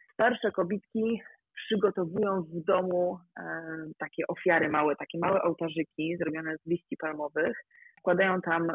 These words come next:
różne rzeczy, różne dary dla bo-, dla bóstwa, od papierosów, po jedzenie, po jakieś ciasteczka, po ryż. I, mm, rano, po południu i wieczorem wychodzą na ulicę z kadzidełkiem i oddają hołd. Kładą, em,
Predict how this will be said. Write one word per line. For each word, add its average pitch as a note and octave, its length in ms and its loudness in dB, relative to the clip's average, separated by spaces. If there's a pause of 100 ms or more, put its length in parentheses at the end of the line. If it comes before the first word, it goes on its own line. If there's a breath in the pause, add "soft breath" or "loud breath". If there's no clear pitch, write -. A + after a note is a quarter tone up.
różne F3+ 420 4
rzeczy, D#3+ 180 -2
różne E3+ 240 -2
dary E3 280 2
dla D#3+ 180 0
bo-, D#3+ 320 2
dla D#3+ 120 0 (680)
bóstwa, F3 760 2 (360 soft breath)
od F#3 220 4
papierosów, F#3 640 2 (120)
po F#3 100 0
jedzenie, F3+ 680 -2 (140)
po F3+ 80 2
jakieś F3 240 0
ciasteczka, F#3 760 -2
po F#3+ 180 2
ryż. F#3 320 2 (380)
I, G#3+ 380 -2 (160)
mm, F#3 220 -8 (180)
rano, G3 460 0
po F3 80 -2
południu F#3 360 -2
i E3+ 60 -4
wieczorem G3 480 0
wychodzą F3+ 340 -2
na E3+ 160 -2
ulicę F3 520 0 (100)
z - 40 -20
kadzidełkiem F#3 680 -2 (240)
i F3 160 0 (140)
oddają E3+ 500 0 (160)
hołd. - 400 0 (200)
Kładą, F#3 480 2
em, E3 720 -2